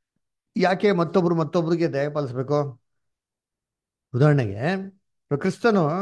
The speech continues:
ಏನ್ರಿ, ಅವರೇ ಏನ್ರಿ ಸರ್ವಶಕ್ತನಾಗಿ ದೇವರಾಗಿರ್ಬೇಕಾದ್ರೆ ಅವ್ರಿಗೆ ಯಾಕೆ ದೇವರು ದಯ ಪಾಲಿಸ್ಬೇಕು ಪವಿತ್ರಾತ್ಮನ? ಅದರ ಅವರೇ ಪವಿತ್ರಾತ್ಮ, ಅವರೇ ದೇವರು ಆಗಿರ್ಬೇಕಾದ್ರೆ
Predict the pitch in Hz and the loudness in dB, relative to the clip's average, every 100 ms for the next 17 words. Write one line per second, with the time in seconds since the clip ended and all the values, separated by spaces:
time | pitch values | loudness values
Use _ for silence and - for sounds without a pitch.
0 | 196 - 175 160 123 104 123 165 180 160 | -8 -4 -2 2 0 0 -2 0 2 2
1 | 131 104 104 - 123 131 123 107 101 101 | 0 -2 -10 -8 -4 -2 0 -2 -4 -6
2 | 123 131 139 135 139 131 120 127 131 113 | -6 -4 -6 -6 -6 -4 -4 -2 -2 -4
3 | 98 95 139 226 - _ _ _ _ _ | -8 -10 -6 -6 -6 _ _ _ _ _
4 | 120 208 233 247 254 262 185 214 185 120 | 0 0 2 0 0 0 0 0 0 -2
5 | 101 139 165 156 143 - 117 110 131 160 | -4 -6 -4 -4 -4 -6 -8 -4 0 0
6 | 160 135 113 107 95 - _ _ _ - | 0 -4 -4 -6 -8 -14 _ _ _ -2
7 | 151 175 107 147 190 175 156 165 160 120 | 0 0 2 2 2 2 2 0 -2 -6
8 | 110 151 175 120 160 175 147 127 120 156 | -6 -10 -8 -2 0 2 0 0 -2 -4
9 | 117 98 98 175 220 - _ | -6 -8 -8 -6 -6 -6 _